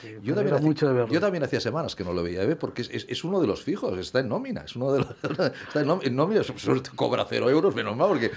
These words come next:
Speaker 2: porque este <laughs> es el sueldo de la nómina que tenemos, el presupuesto de, del programa, pero aquí está.
Speaker 1: Nosotros ha-, hacíamos tiempo que, que no nos veíamos y me alegra mucho de,
Speaker 2: Sí.
Speaker 1: de
Speaker 2: Oye,
Speaker 1: volverla a encontrar.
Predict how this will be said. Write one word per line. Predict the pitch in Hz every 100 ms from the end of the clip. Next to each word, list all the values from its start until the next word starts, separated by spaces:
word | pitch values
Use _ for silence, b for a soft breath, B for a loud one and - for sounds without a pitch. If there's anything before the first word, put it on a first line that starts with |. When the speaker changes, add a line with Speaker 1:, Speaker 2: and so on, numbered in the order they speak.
| B B
Speaker 2:
porque | 110 98
este | 113 117 -
<laughs> |
es | 127 131
el | 131 107
sueldo | - 123 120
de | 117
la | 117
nómina | 123 120 113
que | 101
tenemos, | 101 - 135 117 127 - B B -
el | 120
presupuesto | 107 113 113 117 - 117
de, | 110 104 101 87 101
del | 107
programa, | 117 123 131 165 - B B B -
pero | 98 95
aquí | -
está. | 92 95 90 85
Speaker 1:
Nosotros | 82 82 139 117
ha-, | 139 - -
hacíamos | 123 139 135
tiempo | 131 131 123 123
que, | 120 113 120
que | 131
no | 127
nos | 131
veíamos | 135 143 147 143
y | 143
me | 123
alegra | 120 120 117
mucho | 123 - 113
de, | 113 110
Speaker 2:
Sí. | -
Speaker 1:
de | - B B B B B B
Speaker 2:
Oye, | 127 151
Speaker 1:
volverla | 151 143 139
a | 127
encontrar. | 113 -